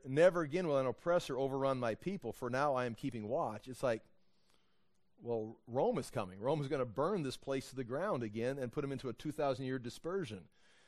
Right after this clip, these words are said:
So that is a prophecy that yet has to be completely fulfilled. You can say, "All this was fulfilled." And when he says,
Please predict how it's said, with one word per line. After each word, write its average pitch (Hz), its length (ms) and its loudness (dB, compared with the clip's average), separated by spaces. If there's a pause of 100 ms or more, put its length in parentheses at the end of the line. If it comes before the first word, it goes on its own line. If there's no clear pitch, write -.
(340)
So 143 380 4 (880)
that 175 260 10
is 143 280 0 (120)
a 120 80 -2
prophecy 175 480 0
that 127 80 -4
yet 139 180 4
has 135 240 0
to 117 80 -14
be 127 200 -2 (120)
completely 165 640 0
fulfilled. 113 420 -2
You 127 100 -8
can 143 100 -4
say, 135 200 2 (280)
"All 165 260 8
this 196 180 2
was 170 140 0
fulfilled." 139 460 -4
And 156 100 0
when 170 60 0
he 170 80 0
says, 147 280 4